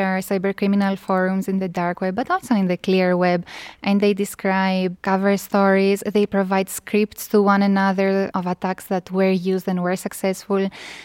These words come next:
Sometimes if there is a service involved, like, uh, "Let me do this for you, let me, uh, research your target and figure out the best script for you to follow," they will provide it as a service. So it depends, but yes, it is a business for them.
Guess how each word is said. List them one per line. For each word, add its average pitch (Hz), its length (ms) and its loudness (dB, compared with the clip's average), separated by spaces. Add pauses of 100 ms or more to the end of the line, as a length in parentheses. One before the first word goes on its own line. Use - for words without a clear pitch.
(100)
Sometimes 208 640 2
if 196 100 -4
there 196 120 0
is 196 100 -4
a 190 40 -4
service 196 400 -2
involved, 190 460 0
like, 190 280 -2
uh, 185 200 -2
"Let 196 180 -8
me 190 140 -2
do 175 160 -4
this 185 140 -8
for 185 140 -6
you, 175 200 -4
let 175 220 -4
me, 196 420 -2
uh, 208 60 -6
research 180 500 -6
your 180 140 -2
target 180 440 -2
and 175 240 -2
figure 180 300 -6
out 175 80 -4
the 180 100 -8
best 180 380 -10 (140)
script - 480 -10
for 180 200 -2
you 175 440 0
to 175 60 -14
follow," 185 440 0 (340)
they 185 120 -4
will 180 140 -4
provide 190 340 -2
it 208 100 -4
as 208 100 0
a 208 80 -4
service. 214 380 -4
So - 220 -8
it 202 120 -2
depends, 202 420 -2
but - 440 -6 (380)
yes, 196 360 -2
it 208 120 -4
is 185 100 -4
a 180 60 -4
business 196 360 -2
for 247 200 2
them. 254 360 6